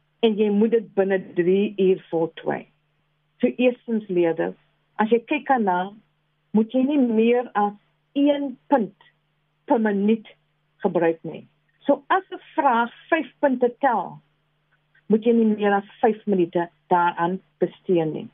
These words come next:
As gevolg sal jy dan tyd oor het aan die einde, wat liewe so.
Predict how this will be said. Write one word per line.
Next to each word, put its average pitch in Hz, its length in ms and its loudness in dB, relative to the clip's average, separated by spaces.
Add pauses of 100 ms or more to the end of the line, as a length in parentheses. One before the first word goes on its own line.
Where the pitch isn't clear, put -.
(320)
As 277 160 2
gevolg 330 580 -2
sal 269 180 -6
jy 247 100 2
dan 226 240 2 (220)
tyd - 260 -2
oor 320 220 2
het 302 140 -4
aan 202 140 0
die 196 180 -2
einde, 175 440 0 (180)
wat 196 160 -2
liewe 202 400 0 (180)
so. 156 220 -8